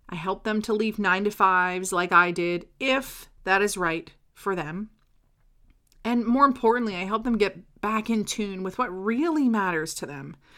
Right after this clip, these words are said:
Is it building a business that's profitable? Is it becoming more confident to go with, for what they want? Is it to get that clarity of what they really need and want in their lives?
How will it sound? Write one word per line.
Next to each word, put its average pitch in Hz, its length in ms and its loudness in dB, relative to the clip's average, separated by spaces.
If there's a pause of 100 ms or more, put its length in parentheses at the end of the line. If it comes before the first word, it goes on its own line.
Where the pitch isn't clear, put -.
(680)
Is 208 180 4
it 190 200 4
building 233 280 8
a 233 60 4
business 220 340 6
that's 202 200 0
profitable? 196 880 6
Is 196 180 0
it 185 460 0
becoming 233 440 4
more 233 140 2
confident 240 720 2
to 214 80 -4
go 202 160 2
with, 196 220 0 (400)
for 208 140 0
what 233 200 2
they 233 100 2
want? 220 480 0
Is 190 140 0
it - 180 -4
to 208 120 2
get 240 240 -4
that 226 220 -2
clarity 220 800 2
of 160 180 -8 (440)
what 247 160 2
they 277 120 0
really 214 420 -2
need 185 300 -2
and 175 160 -4
want 160 200 -2
in 156 60 -10
their 151 120 -10
lives? 135 500 -12